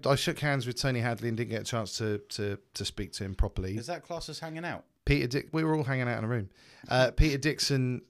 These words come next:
Speaker 1: uh, and I were talking about grapes and cheese, and,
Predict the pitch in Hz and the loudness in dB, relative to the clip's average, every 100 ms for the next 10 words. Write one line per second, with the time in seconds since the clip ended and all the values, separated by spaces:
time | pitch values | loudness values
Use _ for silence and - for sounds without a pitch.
0 | _ _ - 117 117 113 107 101 120 123 | _ _ -6 0 2 0 -2 -2 -2 2
1 | 120 117 113 - 120 110 110 107 - _ | 2 2 0 -2 -2 0 0 0 -2 _
2 | - 117 107 - - 101 95 - 107 95 | -4 0 0 -2 -6 -4 -4 -2 -2 -2
3 | 117 127 - _ - - _ 160 - 113 | -4 -6 -10 _ -20 -20 _ -20 -8 -2
4 | 110 110 113 107 | -2 0 -2 -4